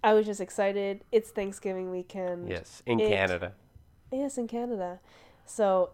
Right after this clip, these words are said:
Speaker 1: it's been going good. We've had a long weekend. This is our last day,
Speaker 2: Yep.
Speaker 1: but we're feeling good.
Speaker 2: Yeah, it's
Speaker 1: We
Speaker 2: been
Speaker 1: had a
Speaker 2: good.
Speaker 1: restful Thanksgiving.
Speaker 2: Yeah, I haven't done too much.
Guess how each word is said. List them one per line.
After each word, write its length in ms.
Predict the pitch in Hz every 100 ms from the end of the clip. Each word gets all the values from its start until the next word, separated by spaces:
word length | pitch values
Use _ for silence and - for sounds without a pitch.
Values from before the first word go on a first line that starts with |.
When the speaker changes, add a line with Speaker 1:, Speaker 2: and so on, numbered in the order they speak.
| -
Speaker 1:
it's 180 | 240 240
been 160 | 285 262
going 320 | 247 240 233
good. 380 | 220 214 208 202
We've 240 | 196 202
had 160 | 220 214
a 40 |
long 280 | 208 202 196
weekend. 800 | 185 196 - 190 180 180 180 - - _
This 160 | 196 214
is 140 | 208
our 100 | 196
last 400 | 180 175 180 -
day, 540 | 247 247 240 233 233 233
Speaker 2:
Yep. 140 | 156
Speaker 1:
but 240 | 175 175 - - - - - - - - - - _ -
we're 80 |
feeling 340 | 302 320 339 339
good. 460 | 381 440 233 180 190
Speaker 2:
Yeah, 160 | 120
it's 80 | 147
Speaker 1:
We 60 | -
Speaker 2:
been 180 | 123 -
Speaker 1:
had 220 | 294 311
a 20 |
Speaker 2:
good. 160 | 269 220
Speaker 1:
restful 1040 | 233 254 - - - 262 254 247 240 233 233
Thanksgiving. 720 | 233 226 - 233 302 208 151 -
Speaker 2:
Yeah, 120 | 113
I 20 |
haven't 240 | 104 113
done 180 | 110 110
too 160 | - 120
much. 340 | 117 113 -